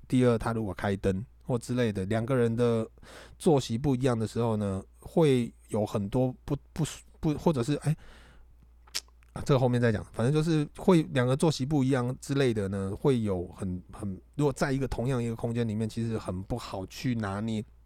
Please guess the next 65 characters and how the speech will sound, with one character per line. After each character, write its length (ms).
OK， 300
那 100
分 120
房 140
睡 120
的 60
好 140
处 140
就 100
这 80
样， 180
比 80
如 80
说 320
我， 320
我 160
要 240
看 320
电 280
视， 260
我 120
要 80
看 200
的 120
是 160
这 180
一 60
台， 200
啊， 100
林 140
太 100
太 100
要 100
看 120
的 80
是 200
这 140
一 120
个 160
偶 160
像 200
剧， 160
我 80
要 60
看 120
的 80
是 100
电 240
影。 140
那 160
我 180
们 160
分 200
房 160
睡 120
的 80
话， 140
我 180
可 120
以 40
在 180
我 140
的 80
房 240
间 240